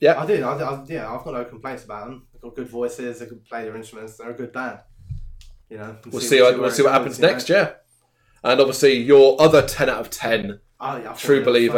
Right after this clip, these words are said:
Speaker 2: fucking fantastic.
Speaker 1: <laughs> Yeah, you did. <laughs>
Speaker 2: Honestly, fantastic True Believer. I really, really, really like this band. I think they got so much going for 'em.
Speaker 1: Energetic
Speaker 2: And we
Speaker 1: as
Speaker 2: talked, you know,
Speaker 1: fuck.
Speaker 2: you mentioned a few times about the Aussie metal scene and stuff like that. And this is another band coming out of Australia.
Speaker 1: Yeah.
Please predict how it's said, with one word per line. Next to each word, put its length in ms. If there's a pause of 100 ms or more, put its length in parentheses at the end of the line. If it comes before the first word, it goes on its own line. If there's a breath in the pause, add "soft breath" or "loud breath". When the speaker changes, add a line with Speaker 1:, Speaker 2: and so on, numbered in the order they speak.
Speaker 2:
fucking 160
fantastic. 540
Speaker 1:
<laughs> 40
Yeah, 80
you 200
did. 580
<laughs> 0
Speaker 2:
Honestly, 380 (160)
fantastic 580
True 180
Believer. 380 (220)
I 40
really, 280
really, 340
really 300
like 180
this 80
band. 240
I 40
think 180
they 80
got 240
so 260
much 260
going 220
for 160
'em. 80 (220)
Speaker 1:
Energetic 420
Speaker 2:
And 40
we 60
Speaker 1:
as 80
Speaker 2:
talked, 140
you 60
know, 60 (280)
Speaker 1:
fuck. 80
Speaker 2:
you 80
mentioned 340
a 40
few 160
times 180
about 200
the 80
Aussie 260
metal 240
scene 320
and 100
stuff 240
like 120
that. 260 (320)
And 100
this 120
is 80
another 260
band 320
coming 220
out 160
of 80
Australia. 440
Speaker 1:
Yeah. 300